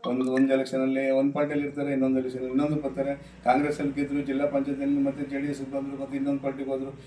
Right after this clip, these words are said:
ಇವ್ರು ಎಲ್ಲೆಲ್ಲಿ ಬೇಕು ಆ ಥರ ಡ್ಯಾಮೇಜ್ ಮಾಡೋ ಪಕ್ಷ ಡ್ಯಾಮೇಜ್ ಮಾಡಿ ಹೊಡೆಯೋ ಪಕ್ಷ ಇವ್ರು ಬರ್ತಾ ಬಂದಿದ್ದಾರೆ ಅಂತ ನಾನು ಹೇಳಕ್ ಬಯಸ್ತೀನಿ. ಇವರು, ಇವ್ರು ಇದ್ದ ಕಂಡ್ರೆ ನೋಡಿ, ಈಗ ಯಾವುದೇ ಕಾರಣಕ್ಕೆ ಜೆ ಡಿ ಎಸ್ನ ಒಂದು ವ-, ಆ, ಏನು ಹೊಡೆದ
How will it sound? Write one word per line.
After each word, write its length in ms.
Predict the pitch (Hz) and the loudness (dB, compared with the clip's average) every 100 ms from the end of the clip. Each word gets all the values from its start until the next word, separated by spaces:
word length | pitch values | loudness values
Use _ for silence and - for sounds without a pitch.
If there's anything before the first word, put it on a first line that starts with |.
| - | -2
ಇವ್ರು 160 | 147 147 | 2 6
ಎಲ್ಲೆಲ್ಲಿ 340 | 160 175 180 | 8 10 10
ಬೇಕು 200 | 170 175 | 8 6
ಆ 40 | 170 | 6
ಥರ 280 | 160 160 143 127 123 | 8 8 6 2 8
ಡ್ಯಾಮೇಜ್ 440 | - 170 185 185 | 10 12 12 10
ಮಾಡೋ 160 | 175 170 | 8 6
ಪಕ್ಷ 280 | 160 156 | 4 4
ಡ್ಯಾಮೇಜ್ 420 | 185 139 139 170 165 | 4 8 8 8 6
ಮಾಡಿ 160 | 156 | 2
ಹೊಡೆಯೋ 240 | 135 151 160 | 4 4 4
ಪಕ್ಷ 160 | 156 - 143 | 2 -4 -6
ಇವ್ರು 140 | 143 127 | -4 -4
ಬರ್ತಾ 260 | 120 120 123 117 - - - | -4 -2 -2 -2 -8 -16 6
ಬಂದಿದ್ದಾರೆ 360 | 135 170 165 147 | 10 12 10 8
ಅಂತ 160 | 135 | 4
ನಾನು 180 | 131 123 | 2 0
ಹೇಳಕ್ 260 | 123 123 120 | -2 -4 -4
ಬಯಸ್ತೀನಿ. 680 | 117 - 110 117 - - - 139 | -6 -4 -6 -6 -10 -20 -6 4
ಇವರು, 540 | 156 175 135 - - - - - | 8 8 8 4 -4 -18 -20 -8
ಇವ್ರು 140 | - 156 | 0 6
ಇದ್ದ 180 | 160 185 | 8 10
ಕಂಡ್ರೆ 320 | 190 175 175 | 8 8 8
ನೋಡಿ, 200 | 165 165 | 8 8
ಈಗ 140 | 151 | 8
ಯಾವುದೇ 300 | 139 156 165 | 8 8 8
ಕಾರಣಕ್ಕೆ 400 | 160 165 160 143 | 6 6 4 4
ಜೆ 60 | 156 | 6
ಡಿ 60 | |
ಎಸ್ನ 300 | 165 160 - 156 123 131 - - _ _ - | 6 6 2 2 4 4 0 -12 _ _ -4
ಒಂದು 180 | 143 147 | 0 2
ವ-, 760 | 135 135 131 131 - - - 135 | 8 10 10 8 2 -8 -4 2
ಆ, 160 | 131 | 4
ಏನು 140 | 131 160 | 6 6
ಹೊಡೆದ 480 | 139 123 131 160 | 4 4 6 8